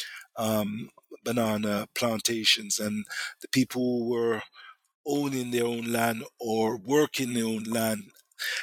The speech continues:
um, now became workers, agro-proletarians, if they could get jobs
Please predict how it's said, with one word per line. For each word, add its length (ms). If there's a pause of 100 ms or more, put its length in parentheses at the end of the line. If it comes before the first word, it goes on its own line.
(200)
um, 400
now 220
became 720 (1300)
workers, 680
agro-proletarians, 1500
if 260
they 180
could 220
get 240
jobs 540